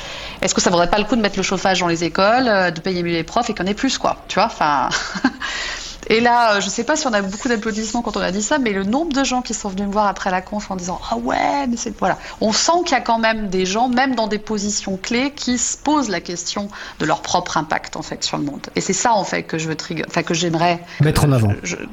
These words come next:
Speaker 1: voilà, mettre en avant, puis j'aimerais enclencher ça, en fait, chez
Speaker 2: Ouais.
Speaker 1: les gens quand je leur parle et que j'interviens dans des tables rondes et que je fais des talks, machin. J'en fais pas tant que ça non plus, hein. Mais quand je fais ça, je veux vraiment trigger... enfin, que les gens se posent cette question-là.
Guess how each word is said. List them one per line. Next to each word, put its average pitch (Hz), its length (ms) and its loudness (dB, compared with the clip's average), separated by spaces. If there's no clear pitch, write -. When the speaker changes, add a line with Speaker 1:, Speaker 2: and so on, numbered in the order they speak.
Speaker 1:
voilà, 190 180 4
mettre 208 220 0
en 214 60 4
avant, 214 200 4
puis 226 140 -4
j'aimerais 202 360 2
enclencher 208 500 -2
ça, - 180 0
en 98 100 0
fait, - 300 -6
chez - 220 -2
Speaker 2:
Ouais. 143 80 6
Speaker 1:
les 123 60 4
gens 190 360 -2
quand 165 140 -4
je - 100 -4
leur 160 160 -2
parle 185 380 2
et 160 60 -6
que 165 120 -6
j'interviens 160 460 -2
dans 165 80 -4
des 160 140 -4
tables 160 200 -4
rondes 190 480 0
et 160 60 -4
que 165 120 -4
je - 120 -2
fais 165 100 -4
des 151 160 -4
talks, 185 360 -4
machin. 214 280 0
J'en - 80 0
fais - 120 -4
pas 208 120 -2
tant 151 120 -6
que - 60 -6
ça 151 100 -4
non 151 100 -4
plus, 226 160 -2
hein. 208 100 0
Mais 160 60 0
quand 208 140 2
je 202 100 0
fais 180 120 0
ça, 226 240 2
je 208 80 0
veux 170 140 0
vraiment 190 420 0
trigger... 185 400 -4
enfin, 156 500 2
que - 80 -6
les 170 120 2
gens 220 160 4
se - 80 -2
posent 196 160 -4
cette - 200 -6
question-là. - 440 -6